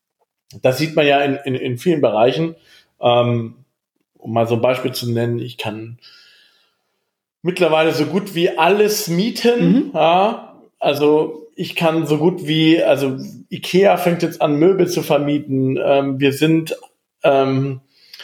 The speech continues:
Speaker 1: wir sind eigentlich eine absolute, äh, Mietergesellschaft in Deutschland. Ähm,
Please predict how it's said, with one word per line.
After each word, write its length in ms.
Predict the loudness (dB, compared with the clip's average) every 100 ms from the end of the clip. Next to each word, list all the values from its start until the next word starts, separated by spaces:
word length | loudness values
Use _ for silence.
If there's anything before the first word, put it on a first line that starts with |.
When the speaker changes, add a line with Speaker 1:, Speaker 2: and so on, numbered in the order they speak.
| -20 _ _ -20 -4
Speaker 1:
wir 160 | 0
sind 180 | 2 2
eigentlich 360 | 2 2 0 0
eine 300 | 2 2 -2 -8 -4
absolute, 1700 | 0 0 -2 -4 -2 0 -2 0 2 4 4 2 2 0 0 0 0
äh, 20 |
Mietergesellschaft 1300 | -2 -2 0 0 0 0 2 2 2 0 0 -6 -14
in 160 | -8 -2
Deutschland. 1000 | 2 4 2 0 2 2 0 -4 -8 -12 -10
Ähm, 480 | -10 -10 -14 -20